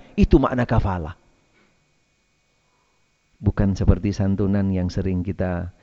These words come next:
ikutin atau kita dengar selama ini. Diundang seratus lima puluh anak yatim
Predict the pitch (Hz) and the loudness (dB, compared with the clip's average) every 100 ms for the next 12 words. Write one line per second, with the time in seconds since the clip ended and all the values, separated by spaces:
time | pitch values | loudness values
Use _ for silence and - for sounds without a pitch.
0 | _ - 98 - - 101 92 92 92 98 | _ -10 -2 -2 -2 -2 0 0 2 2
1 | 101 95 90 92 95 95 - 92 90 - | 2 0 0 0 2 0 0 -2 -4 -6
2 | 104 95 104 107 101 _ _ _ _ _ | -8 -10 -12 -14 -16 _ _ _ _ _
3 | _ - 101 92 92 90 90 98 90 - | _ -2 -2 0 -2 -4 -4 -4 -4 -4
4 | 101 95 - 98 92 - 101 92 90 90 | -4 -4 -4 -4 -2 0 2 2 0 -2
5 | 101 87 - 98 92 | -2 -2 -4 -6 -6